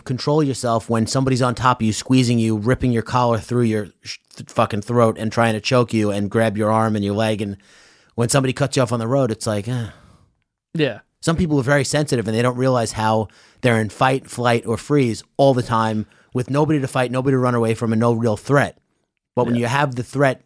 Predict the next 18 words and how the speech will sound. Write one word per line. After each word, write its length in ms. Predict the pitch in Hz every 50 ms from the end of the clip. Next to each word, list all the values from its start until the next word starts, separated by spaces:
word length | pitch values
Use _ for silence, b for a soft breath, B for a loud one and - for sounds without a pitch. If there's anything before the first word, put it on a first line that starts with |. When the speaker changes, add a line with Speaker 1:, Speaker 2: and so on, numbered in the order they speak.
| _
Speaker 1:
three 340 | - - - - 135 135 135
or 40 | 123
four 180 | - - 127 120
times 300 | - 127 120 117 107 117
a 60 | 123
week, 380 | 156 190 165 127 - - - b b b b b b b -
that's 180 | 147 143 -
what 60 | 165
I'm 80 | 156 139
saying. 180 | - 156 147 131
Speaker 2:
It 40 |
Speaker 1:
That's 100 | 120 127 165
Speaker 2:
makes 80 | 165
Speaker 1:
why 100 | 143 135
Speaker 2:
it 80 | 131 131
easier, 280 | 147 139 131 127 120 120
yeah. 240 | 127 127 123 117 -
Speaker 1:
uh, 40 | -